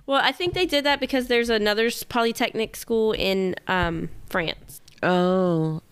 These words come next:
Speaker 1: So
Speaker 2: okay.
Speaker 1: they didn't want it to be, like, confused. 'Cause I, 'cause when I first looked it up, I looked up École Polytechnique, and it was like, "In Paris, France." I was like, "I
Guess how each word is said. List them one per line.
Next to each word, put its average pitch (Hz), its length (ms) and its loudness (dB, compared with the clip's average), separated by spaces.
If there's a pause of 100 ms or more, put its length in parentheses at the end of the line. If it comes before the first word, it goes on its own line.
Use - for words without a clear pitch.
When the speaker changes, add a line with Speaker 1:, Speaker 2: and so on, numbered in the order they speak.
Speaker 1:
So 185 160 0
Speaker 2:
okay. 180 80 2
Speaker 1:
they 180 120 2
didn't 175 120 0
want 175 140 0
it - 60 -6
to - 80 -10
be, 175 120 -2
like, 170 160 -2
confused. 180 460 -4
'Cause 220 140 0
I, 202 360 0
'cause 214 160 -2
when 214 120 0
I 214 60 2
first 233 300 -2
looked 233 120 -2
it 208 60 0
up, 214 80 -2
I 208 60 2
looked 202 200 0
up 196 120 0
École 190 340 -2
Polytechnique, 190 640 0 (380)
and 185 180 2
it 180 80 4
was 170 100 -4
like, 175 240 0 (220)
"In 285 180 2
Paris, 381 320 2
France." 415 220 4
I - 20 0
was 339 100 -2
like, - 120 0
"I 539 160 2